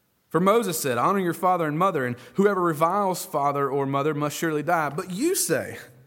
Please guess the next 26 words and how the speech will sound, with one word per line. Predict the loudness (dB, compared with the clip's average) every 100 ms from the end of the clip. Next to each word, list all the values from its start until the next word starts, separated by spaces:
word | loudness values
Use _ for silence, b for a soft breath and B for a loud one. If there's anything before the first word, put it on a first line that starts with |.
| b b b -12
you | -6
can | -2
already | -2
see | -2 -6
the |
problem | -4 -4 -4 -4
there, | -8 B -4
But | -4
you | 0 -2
say, | 0 0 0
'If | 0
a | -2
man | 0 0
tells | 0 -2 -2
his | -2
father | 0 2 0
or | 0
mother, | -2 -2 -4 B B
"Whatever | 0 2 0
you | -2 -2
have | -2 -2
gained | -2 0 -2 -2
from | -2
me | -2 -2
is | -2
Corban," | 2 2 2 -6